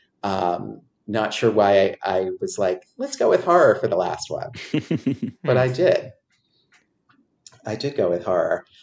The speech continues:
Speaker 1: Um, so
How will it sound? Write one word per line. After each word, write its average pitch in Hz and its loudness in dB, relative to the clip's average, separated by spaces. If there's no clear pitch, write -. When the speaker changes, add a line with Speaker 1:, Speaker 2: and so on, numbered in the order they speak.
Speaker 1:
Um, 117 4
so 131 8